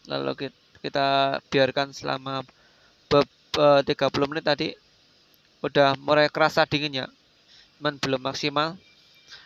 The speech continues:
Karena kita nunggu sampai benar-benar dingin.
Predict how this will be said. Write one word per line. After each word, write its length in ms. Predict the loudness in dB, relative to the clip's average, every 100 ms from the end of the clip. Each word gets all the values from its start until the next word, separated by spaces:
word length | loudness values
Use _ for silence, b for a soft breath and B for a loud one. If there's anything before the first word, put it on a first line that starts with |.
| _
Karena 400 | -8 -2 0 -2
kita 400 | -4 -2 0 0
nunggu 400 | -4 -2 2 2
sampai 480 | 0 -6 -4 -6 -4
benar-benar 400 | -6 -6 -8 -10
dingin. 240 | -14 -16